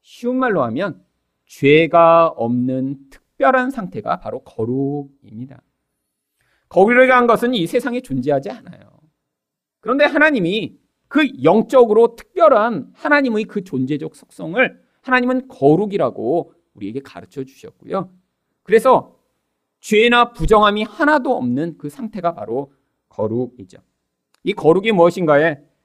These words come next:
대해서 레위기 십 장 십 절은 이렇게 이야기를 합니다.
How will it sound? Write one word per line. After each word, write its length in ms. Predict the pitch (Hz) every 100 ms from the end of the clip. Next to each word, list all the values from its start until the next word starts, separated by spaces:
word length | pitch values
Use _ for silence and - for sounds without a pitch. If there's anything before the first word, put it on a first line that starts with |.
| _
대해서 480 | - 120 117 185 -
레위기 380 | 120 139 139 139
십 200 | 135 -
장 160 | 220 220
십 160 | -
절은 260 | 151 123 120
이렇게 300 | 117 143 120
이야기를 360 | 107 107 107 104
합니다. 280 | 110 107